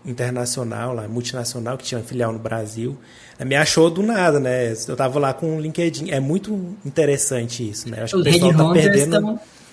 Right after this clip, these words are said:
Speaker 2: tão a mil.
Speaker 1: É, pois é, muito
Speaker 2: Não,
Speaker 1: legal.
Speaker 2: e é muito legal, cara. Eu nunca tinha, é,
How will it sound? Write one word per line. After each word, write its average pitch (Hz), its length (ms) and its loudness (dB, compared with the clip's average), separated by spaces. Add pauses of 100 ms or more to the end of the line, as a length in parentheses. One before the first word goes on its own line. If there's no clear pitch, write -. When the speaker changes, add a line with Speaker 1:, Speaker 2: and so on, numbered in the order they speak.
(100)
Speaker 2:
tão 185 160 0
a 208 80 0
mil. 180 240 2
Speaker 1:
É, 123 380 -2 (400)
pois 135 240 -4
é, 123 340 -2
muito 135 180 -2
Speaker 2:
Não, - 80 2
Speaker 1:
legal. 143 220 4
Speaker 2:
e 208 60 6
é 220 40 4
muito 214 320 4
legal, 202 480 4
cara. 139 320 -4 (220)
Eu 190 120 6
nunca 254 220 2
tinha, 220 760 2
é, 165 420 -2